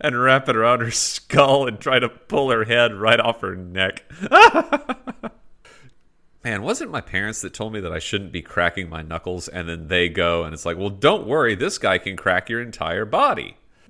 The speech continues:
<sighs> Uh, man, that was not what I was looking for. I didn't give a shit about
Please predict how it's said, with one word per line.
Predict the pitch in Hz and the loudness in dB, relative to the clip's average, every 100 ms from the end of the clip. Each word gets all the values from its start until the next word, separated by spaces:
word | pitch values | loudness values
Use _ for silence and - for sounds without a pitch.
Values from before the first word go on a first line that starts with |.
| _ _ _ | _ _ _
<sighs> | - - - - - _ _ - 127 | -20 -20 -20 -20 -20 _ _ -16 -8
Uh, | 127 123 113 101 95 90 87 85 85 _ _ - _ _ | -4 -2 -2 -2 -4 -6 -10 -12 -20 _ _ -20 _ _
man, | 147 160 127 | 4 4 4
that | 117 | -2
was | 113 | -2
not | 151 175 | 0 0
what | 165 | 0
I | |
was | 151 131 | -2 -4
looking | 156 117 | -8 -8
for. | - 87 87 | -8 -6 -2
I | |
didn't | 160 165 | -4 -4
give | 139 147 | -6 -6
a | |
shit | 143 135 | -4 -4
about | 113 104 95 - _ | -2 0 0 -4 _